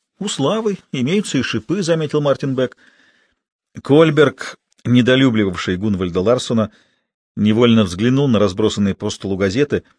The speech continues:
Все фотоснимки были с перепутанными подписями.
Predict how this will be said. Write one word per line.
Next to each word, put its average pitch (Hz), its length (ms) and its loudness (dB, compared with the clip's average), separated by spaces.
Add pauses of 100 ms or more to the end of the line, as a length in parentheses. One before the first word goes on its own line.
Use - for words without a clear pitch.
(380)
Все 156 340 0
фотоснимки 139 720 -2
были 107 220 -2
с - 120 -6
перепутанными 98 580 -4
подписями. 110 680 -4